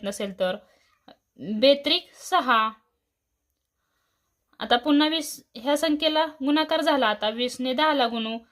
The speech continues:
दहा वरील शून्य असाच मांडायचा. परत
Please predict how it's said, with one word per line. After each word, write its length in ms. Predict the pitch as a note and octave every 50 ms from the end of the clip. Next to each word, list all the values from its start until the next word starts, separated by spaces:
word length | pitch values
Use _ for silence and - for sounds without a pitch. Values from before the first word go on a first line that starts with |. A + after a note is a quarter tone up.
| _ _ -
दहा 220 | A#3 B3 B3+ B3+
वरील 200 | C4 C4+ C4+ C#4
शून्य 280 | C#4 - C#4+ D4 D4 D#4
असाच 320 | D#4 D#4 D#4+ F4+ F4 -
मांडायचा. 560 | D#4+ D#4 D4 C#4 C4+ C4 C4 C4 - A#3+ B3 B3+ B3 _ _ _ _ _ _ _ _ _ _ _ _ _ _ _ -
परत 320 | D4 C#4+ C#4+ D4 C#4+ -